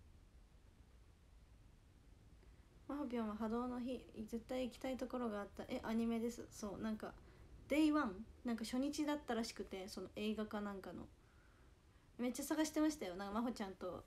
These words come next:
さとみなちゃんで、「え、八王子に近い？八王子でぜ-、近くて、え、なんか絶対行ける、なんか、朝からでもいいから絶対行けるとこないかな」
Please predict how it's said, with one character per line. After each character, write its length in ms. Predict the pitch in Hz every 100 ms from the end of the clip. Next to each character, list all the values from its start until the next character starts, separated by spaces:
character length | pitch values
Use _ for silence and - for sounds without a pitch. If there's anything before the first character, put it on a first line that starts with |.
| -
さ 140 | -
と 100 | 226
み 100 | 214
な 80 | 208
ち 100 | 208
ゃ 40 | 208
ん 80 |
で、 80 | 208 -
「え、 80 | 240
八 320 | - 214 - 311
王 100 | 302
子 120 | 294
に 140 | 285
近 280 | - - 269
い？ 180 | 196 180 - - -
八 260 | 240 302
王 60 | 330
子 80 | 302
で 120 | 285 233
ぜ-、 160 | 226 - -
近 240 | - - 269
く 100 | 233 -
て、 280 | 202 190 - - -
え、 40 | 226
な 60 |
ん 40 | 240
か 80 | 240
絶 180 | 269 -
対 200 | 302 294
行 60 | 294
け 140 | 285
る、 280 | 277 254 - - - - - - - - - - -
な 80 |
ん 40 | 233
か、 80 | 214 - - - -
朝 220 | 320 381
か 140 | - 285
ら 80 | 247
で 100 | 233
も 100 | 214
い 100 | 226
い 40 |
か 120 | 214
ら 100 | 190
絶 160 | 190 202
対 140 | 269 262
行 40 |
け 100 | 277
る 80 | 262
と 80 | 277
こ 100 | 254
な 120 | 208
い 60 | 214
か 120 | 190
な」 120 | -